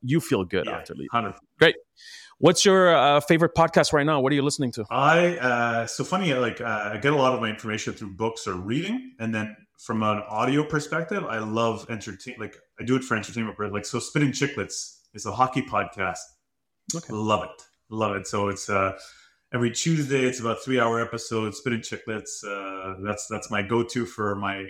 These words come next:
Speaker 2: my
Speaker 1: Nice.
Speaker 2: hockey, uh, my hockey gossip.
Speaker 1: Reading any books? Which one?
Speaker 2: Yeah, so I, I just finished The Monk Who Sold His, uh, Ferrari by Robin Sharma. And now I'm, I just started,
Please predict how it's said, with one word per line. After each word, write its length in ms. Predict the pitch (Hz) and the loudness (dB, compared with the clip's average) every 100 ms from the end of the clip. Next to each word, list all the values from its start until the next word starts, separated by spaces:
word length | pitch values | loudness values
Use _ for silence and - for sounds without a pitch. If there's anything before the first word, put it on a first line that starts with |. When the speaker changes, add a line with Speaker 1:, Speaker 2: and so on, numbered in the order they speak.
| 104 | -6
Speaker 2:
my 180 | 101 | -4
Speaker 1:
Nice. 300 | 101 117 208 | 0 2 2
Speaker 2:
hockey, 260 | 131 104 101 | 0 -2 -2
uh, 220 | 98 95 | -2 -4
my 140 | 104 107 | -6 -2
hockey 320 | 127 123 113 | -2 0 -4
gossip. 400 | 107 95 - - _ _ _ _ _ _ _ - - - - _ _ - | -4 -4 -6 -16 _ _ _ _ _ _ _ -20 -20 -20 -20 _ _ 2
Speaker 1:
Reading 240 | 151 160 | 6 6
any 160 | 156 151 | 6 6
books? 520 | 143 165 - - - - _ | 6 4 2 -4 -4 -14 _
Which 160 | 127 - | -2 0
one? 180 | 156 | 0
Speaker 2:
Yeah, 300 | 170 139 - | 2 6 6
so 180 | 240 180 143 | 6 2 0
I, 60 | |
I 40 | 131 | 0
just 200 | 180 - | -2 -2
finished 280 | 196 175 - | -4 -4 -6
The 80 | 135 | -4
Monk 180 | 143 | -2
Who 80 | 143 | -2
Sold 300 | 135 135 123 | -4 -4 -4
His, 200 | 123 107 | -6 -4
uh, 260 | 113 113 107 | -2 0 0
Ferrari 440 | - 107 120 175 226 - | -2 0 2 0 -6 -6
by 80 | |
Robin 280 | 107 107 104 | -2 -2 -2
Sharma. 380 | 101 113 131 220 - - _ | -4 -4 -4 -6 -10 -20 _
And 160 | 120 117 | -4 0
now 140 | 127 | 2
I'm, 160 | 143 127 | 2 0
I 140 | 113 | -6
just 160 | 110 127 | -8 -4
started, 340 | 131 120 107 | 0 0 -2